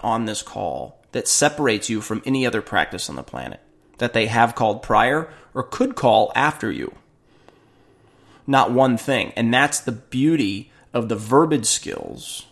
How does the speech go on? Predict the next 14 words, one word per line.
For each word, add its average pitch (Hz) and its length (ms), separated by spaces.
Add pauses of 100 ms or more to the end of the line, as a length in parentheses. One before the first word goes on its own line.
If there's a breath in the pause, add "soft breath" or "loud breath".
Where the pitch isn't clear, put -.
(200)
and 120 180
what 127 220
it - 120
can 170 340
or 120 60
cannot 143 540
do 139 140
for 82 220
you. 67 60
If - 120
you 113 80
don't 127 180
use 147 240
'em, 101 220